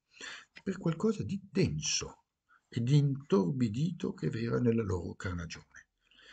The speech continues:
Benché si fossero sforzate di schiarire le schiene, le braccia, persino le ascelle, insomma tutte le parti esposte del corpo, un pigmento d'ombra continuava a ristagnare sotto l'epidermide.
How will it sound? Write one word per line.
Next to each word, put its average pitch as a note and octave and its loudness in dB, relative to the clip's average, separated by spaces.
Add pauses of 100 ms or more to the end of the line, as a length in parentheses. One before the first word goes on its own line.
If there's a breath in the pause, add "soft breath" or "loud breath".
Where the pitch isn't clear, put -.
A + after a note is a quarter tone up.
(180 loud breath)
Benché A2+ 8
si G2+ 4
fossero G#2 2
sforzate G#2+ 2
di F#2+ 0
schiarire F#2 -2
le F2 -2
schiene, E2 -4
le E2 -8
braccia, E2+ -2 (200 loud breath)
persino C3 4
le F#2+ 2
ascelle, F2+ 2 (280 soft breath)
insomma A#2+ 6 (220)
tutte D#3+ 8
le E2+ -6
parti A2+ 6
esposte - 2
del G#2+ -2
corpo, D3+ 2 (320 loud breath)
un D3 6
pigmento D#3+ 4
d'ombra F3+ 4
continuava D3 6
a C#3+ 6
ristagnare A#2 0
sotto - -8 (220)
l'epidermide. - -14